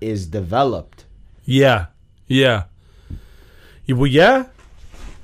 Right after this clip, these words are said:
Speaker 2: But look, like, uh, so, so it kinda reminds me of, like, w-, so when we did File But Funny, w-, what was fu-, so funny w-, hearing Benny Safdie and Nathan Fielder talk is, like,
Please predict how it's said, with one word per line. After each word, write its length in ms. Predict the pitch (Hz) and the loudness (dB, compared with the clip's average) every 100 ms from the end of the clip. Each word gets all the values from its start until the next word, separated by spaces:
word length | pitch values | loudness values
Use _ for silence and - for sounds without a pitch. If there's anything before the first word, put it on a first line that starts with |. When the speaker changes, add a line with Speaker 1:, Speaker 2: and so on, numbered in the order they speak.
| - | -2
Speaker 2:
But 140 | 185 | 4
look, 220 | 214 226 175 | 4 4 2
like, 300 | 175 156 - | 2 0 -6
uh, 440 | - - 110 - 151 | -14 -10 -8 -6 -6
so, 400 | - 185 170 180 | 0 4 4 2
so 180 | 180 | 2
it 80 | 175 | 4
kinda 220 | 190 202 | 4 4
reminds 360 | 196 180 185 180 | 4 4 4 4
me 100 | 180 | 4
of, 180 | 180 151 | 2 4
like, 380 | 156 131 120 - - - - - - - - - - - - - - - - - | 2 2 -2 -10 -20 -20 -20 -20 -20 -20 -20 -20 -20 -20 -20 -20 -20 -20 -20 -8
w-, 200 | 180 180 | -4 -2
so 140 | 170 | 2
when 200 | 170 165 | 4 4
we 100 | 175 | 4
did 200 | 208 247 | 2 0
File 200 | 175 196 | 2 2
But 120 | 175 147 | 2 0
Funny, 320 | 143 104 98 - - - _ _ - | -2 -2 -8 -14 -20 -20 _ _ -20
w-, 600 | - - - - - 202 | -20 -20 -20 -20 -8 -2
what 260 | 143 143 | 2 4
was 180 | 143 139 | 4 2
fu-, 200 | - 175 | 2 -2
so 200 | 135 165 | 2 0
funny 240 | 151 175 170 | 2 2 2
w-, 240 | 135 123 - - - | 0 -8 -18 -20 -20
hearing 300 | - 165 156 | -4 0 2
Benny 200 | 135 156 | 2 0
Safdie 360 | 151 156 151 151 | 0 0 0 0
and 100 | 131 | -2
Nathan 260 | 139 127 117 | -2 -2 -2
Fielder 380 | 180 185 131 | 2 2 2
talk 340 | 110 120 120 113 - - - - - | -2 -2 -2 -4 -16 -20 -20 -16 -2
is, 180 | 151 139 | 0 2
like, 240 | 135 113 | 0 -2